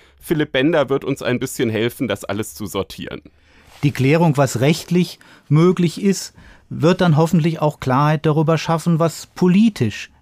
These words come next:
Speaker 2: denkbar ist. Auch insofern, äh, haben Sie da ein besonders spannendes Thema sich vorgenommen. Und ich hoffe, dass es dann auch spannend weitergeht,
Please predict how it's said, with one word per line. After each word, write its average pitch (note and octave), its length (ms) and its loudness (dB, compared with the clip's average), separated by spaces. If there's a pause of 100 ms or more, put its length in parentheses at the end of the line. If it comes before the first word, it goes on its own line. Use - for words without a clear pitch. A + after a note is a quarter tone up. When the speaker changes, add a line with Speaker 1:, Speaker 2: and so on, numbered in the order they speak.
Speaker 2:
denkbar G#2+ 800 0 (100)
ist. - 420 -10 (320)
Auch - 180 -10
insofern, C3 840 2
äh, C#3+ 80 -4
haben C#3 500 0
Sie C3+ 120 0
da C3+ 140 0
ein C3+ 140 0
besonders C#3 600 0
spannendes D3 840 0 (140)
Thema B2+ 500 2 (420)
sich - 200 -4
vorgenommen. F3 720 2 (380)
Und E3 160 2
ich - 140 0
hoffe, G#3 220 2
dass F#3 180 -2
es E3+ 140 -6
dann E3 200 -2
auch E3 440 -2
spannend D#3 560 -2
weitergeht, F3+ 1080 -2